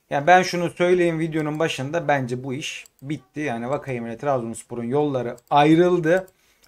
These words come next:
Fakat bir takım haberler geliyor. Hala, e, imzalanma olabilir. Hala gitmedi. Vakayeme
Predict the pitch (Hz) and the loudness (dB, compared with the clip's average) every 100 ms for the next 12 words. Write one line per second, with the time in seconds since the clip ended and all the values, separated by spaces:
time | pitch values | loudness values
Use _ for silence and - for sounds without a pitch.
0 | - 180 180 175 202 - _ _ - 175 | 0 6 8 8 4 0 _ _ -2 2
1 | - 165 156 131 - 135 143 147 160 156 | 4 4 2 0 0 4 4 4 4 2
2 | 131 131 131 151 170 - 147 143 143 143 | 2 -4 -2 0 -2 2 4 4 4 2
3 | 143 - - _ _ 143 127 127 127 127 | 2 -2 -16 _ _ -8 -6 -6 -6 -8
4 | 131 151 139 135 143 143 139 143 143 139 | -6 -4 -2 2 4 4 4 0 0 0
5 | 143 143 143 143 143 - _ _ _ _ | 0 0 0 0 -2 -8 _ _ _ _
6 | 127 139 143 147 147 139 - 156 143 147 | 0 2 4 4 2 -4 -8 -6 -2 0
7 | 151 139 131 135 139 139 143 143 - | 0 -2 -4 -4 -4 -4 -4 -6 -8